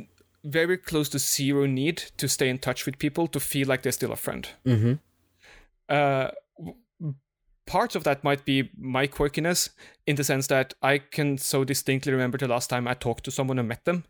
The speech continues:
Speaker 2: Mm-hmm.
Speaker 1: that I very seldom start to miss people in that sense. It's more for me the sense, "Oh, I found something cool I want to share with this one," or, "Here's something I think you will like."
Speaker 2: Yeah.
Speaker 1: So I have tried to use that a lot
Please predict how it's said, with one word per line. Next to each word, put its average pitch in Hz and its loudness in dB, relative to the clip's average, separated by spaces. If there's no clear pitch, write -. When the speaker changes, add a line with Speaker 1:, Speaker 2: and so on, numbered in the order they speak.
Speaker 2:
Mm-hmm. 113 4
Speaker 1:
that 139 -2
I 151 2
very 151 2
seldom 143 0
start - 0
to 127 -4
miss 131 0
people - -6
in 120 -4
that 117 0
sense. - -8
It's 139 0
more 139 2
for 147 -2
me 127 2
the 131 -4
sense, 120 -2
"Oh, 185 2
I 135 2
found 156 -2
something 139 -2
cool 131 0
I 120 2
want 117 -2
to 117 -6
share 147 0
with 135 -4
this - -8
one," 113 -2
or, 127 -2
"Here's 139 2
something 127 -2
I 117 -2
think 127 -4
you 120 -2
will 120 -2
like." 135 -2
Speaker 2:
Yeah. 110 0
Speaker 1:
So 156 0
I 151 2
have 190 0
tried 147 0
to 139 0
use 127 0
that 143 -2
a 135 -4
lot - -4